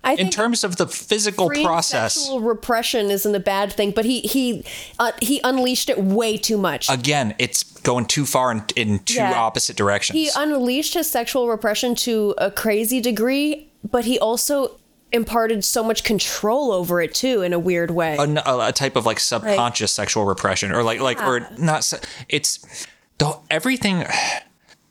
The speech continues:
Speaker 2: He's a very inventive mechanic in the act of lovemaking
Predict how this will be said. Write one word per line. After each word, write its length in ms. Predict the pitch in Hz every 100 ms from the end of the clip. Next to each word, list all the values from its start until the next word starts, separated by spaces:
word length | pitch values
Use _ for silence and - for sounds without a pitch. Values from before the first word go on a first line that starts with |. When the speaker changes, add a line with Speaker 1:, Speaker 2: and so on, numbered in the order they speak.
| _
Speaker 2:
He's 140 | - 143
a 40 |
very 460 | 127 - 170 175 165
inventive 540 | 123 104 123 120 117
mechanic 520 | 104 - 104 95 92
in 80 | 104
the 100 | 95
act 240 | 90 92 92
of 100 | -
lovemaking 460 | 90 92 104 -